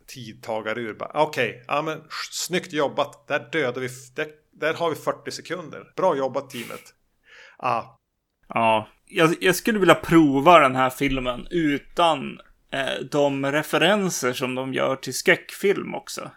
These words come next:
Speaker 2: Det finns en viss skräck eller, eh, osäkerhet i att, att, eh, referera här till att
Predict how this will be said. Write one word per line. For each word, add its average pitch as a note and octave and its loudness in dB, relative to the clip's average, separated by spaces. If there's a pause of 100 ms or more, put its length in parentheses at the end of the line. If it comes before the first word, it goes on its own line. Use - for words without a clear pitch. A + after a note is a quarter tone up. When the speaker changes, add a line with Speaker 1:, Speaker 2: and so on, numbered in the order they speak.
(220)
Speaker 2:
Det E3 0
finns F#3 0
en D#3 -2
viss - -4 (240)
skräck - 0
eller, D3 6
eh, E2+ -8 (640)
osäkerhet D#3 2
i D3+ 4
att, - 6 (340)
att, - 4
eh, B2+ 10 (220)
referera D3 4
här A#2+ -4
till D#3 6
att - 4